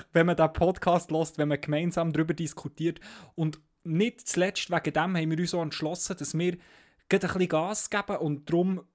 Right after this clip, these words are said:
heute schon bereits die dritte Folge wollen aufzeichnen. Und das zwar auch so ein bisschen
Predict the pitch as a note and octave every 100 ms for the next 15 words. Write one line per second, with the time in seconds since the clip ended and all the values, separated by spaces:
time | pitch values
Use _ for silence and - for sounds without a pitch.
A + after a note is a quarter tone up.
0 | - D#3+ A3 - - F3+ F3 - D#3+ D3+
1 | E3+ F#3 - D#3+ D#3 F3+ F3 C#3+ D3+ F3+
2 | F#3+ G3 G3 G3+ - - E3 F3+ F3+ F#3
3 | C#3+ E3+ F3 - E3+ - F3 G3 D3+ F#3
4 | F3+